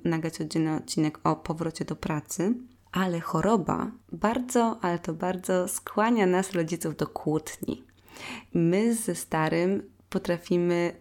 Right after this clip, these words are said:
bardzo się kłócić. I to jest kwestia takich kłótni o, o jakieś bzdety, w stylu, że nie wiem, ktoś talerza nie pozmywał, albo że ktoś znowu musi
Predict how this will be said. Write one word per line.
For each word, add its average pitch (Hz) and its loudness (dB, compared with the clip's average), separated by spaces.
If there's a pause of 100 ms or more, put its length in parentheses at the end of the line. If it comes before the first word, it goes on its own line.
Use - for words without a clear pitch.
(180)
bardzo 156 4
się - -4
kłócić. - -10
I - -2
to - 2
jest 196 0
kwestia 185 -6
takich 202 -4
kłótni 214 0
o, 214 0
o 208 -2
jakieś 202 -4
bzdety, 202 -2
w 202 -10
stylu, 180 -4
że 175 -4
nie 185 0
wiem, 160 0
ktoś - -8
talerza 185 -2
nie 160 -2
pozmywał, - -6
albo 165 -4
że 180 -2
ktoś 175 -6
znowu 180 0
musi 180 0